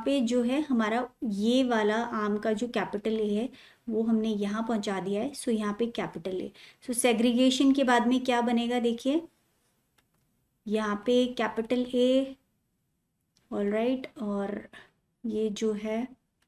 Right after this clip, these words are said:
स्मॉल ए, इस वाले का ये स्मॉल ए और नीचे आ गया हमारा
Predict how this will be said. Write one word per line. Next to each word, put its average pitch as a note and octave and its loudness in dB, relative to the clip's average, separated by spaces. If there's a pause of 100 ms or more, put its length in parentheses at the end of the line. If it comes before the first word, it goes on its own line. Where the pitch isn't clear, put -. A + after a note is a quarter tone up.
(440)
स्मॉल A3 2
ए, B3+ 0 (1900)
इस A#3+ 2
वाले A#3 4
का A#3+ -2
ये A3+ 2 (300)
स्मॉल G#3+ -2
ए B3 0 (720)
और G3 -4 (140)
नीचे G#3+ -4
आ G3+ -2
गया G3 -4
हमारा G#3 -6